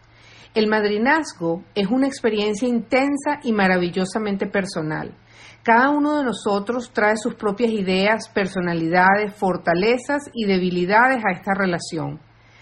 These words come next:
Nadie es una madrina o un ahijado perfecto o ideal. Nadie supera el hecho de que somos meramente humanos. Todos podemos aprender a ser mejores madrinas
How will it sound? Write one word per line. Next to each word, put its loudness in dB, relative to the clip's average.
Nadie 2
es -2
una 0
madrina 0
o 0
un 2
ahijado 2
perfecto -2
o 0
ideal. 0
Nadie 2
supera 0
el 0
hecho 2
de 0
que -6
somos -2
meramente 0
humanos. -4
Todos 6
podemos 2
aprender 0
a -2
ser 0
mejores 0
madrinas 0